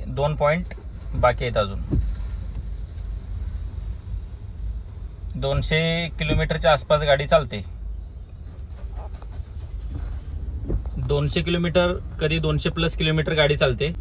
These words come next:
आता आलोय सीएनजी भरायला. हा सीएनजी पंप आहे महानगर.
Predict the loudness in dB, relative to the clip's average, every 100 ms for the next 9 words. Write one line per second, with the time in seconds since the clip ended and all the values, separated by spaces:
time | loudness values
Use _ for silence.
0 | -6 0 2 2 2 2 2 4 4 4
1 | 4 0 -4 -6 -6 -8 -8 -6 -6 -4
2 | -6 -6 -6 -6 0 2 2 0 -2 -2
3 | 0 0 0 2 2 2 2